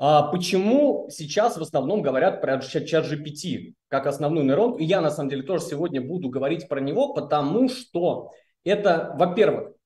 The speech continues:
первая нейронка, которая имеет минимальный порог входа. То есть попробовать её может каждый, там, зарегистрироваться и начать пользоваться — это буквально пара минут.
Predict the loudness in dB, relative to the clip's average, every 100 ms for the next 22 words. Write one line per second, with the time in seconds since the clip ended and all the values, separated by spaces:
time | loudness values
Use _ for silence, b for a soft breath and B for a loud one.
0 | _ 2 4 6 8 6 4 -2 0 2
1 | 4 2 2 -2 -2 -4 -2 -2 -2 -2
2 | 0 2 2 -2 -2 0 0 0 -2 -2
3 | -2 -2 -4 -12 -8 -6 -6 -10 0 2
4 | 4 4 2 0 -2 0 0 0 -2 -4
5 | 0 2 2 0 -2 -2 -2 -4 -8 -8
6 | -4 -4 -4 -6 -4 -4 -4 -4 -2 -2
7 | -2 0 0 0 -2 -4 -2 0 0 0
8 | 0 2 0 -2 -6